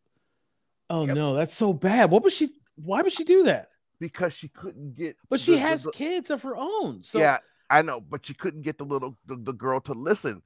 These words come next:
Speaker 2: So I
Speaker 1: That's
Speaker 2: told
Speaker 1: insane.
Speaker 2: him, "What you need to do is, is
Speaker 1: Insane.
Speaker 2: this, is this. You need to put your foot down and tell your wife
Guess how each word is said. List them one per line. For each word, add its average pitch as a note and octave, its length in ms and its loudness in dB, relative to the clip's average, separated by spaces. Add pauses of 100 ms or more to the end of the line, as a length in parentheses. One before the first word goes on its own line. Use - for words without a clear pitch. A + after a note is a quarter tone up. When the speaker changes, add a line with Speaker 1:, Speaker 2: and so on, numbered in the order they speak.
Speaker 2:
So D3+ 680 6 (360)
I G3 280 8
Speaker 1:
That's A2 100 -10
Speaker 2:
told C3+ 280 2
Speaker 1:
insane. A#2+ 120 0
Speaker 2:
him, A2+ 320 -10
"What B2+ 300 -4
you B2 80 -12
need A#2 180 -12
to G2+ 80 -8
do F#2 540 -14
is, C#2+ 240 -14
is - 0 -
Speaker 1:
Insane. G#2+ 560 -4
Speaker 2:
this, F#2 140 -10 (120)
is G#2 220 -6
this. E2+ 380 -14 (280)
You F#2 100 -18
need C3 200 -8
to G#2+ 120 -6
put E3 220 -10
your A3+ 80 -8
foot F3 300 -10
down F#2 420 -4
and C2 160 -18
tell B2 180 -6
your C3+ 140 -8
wife G2 400 -6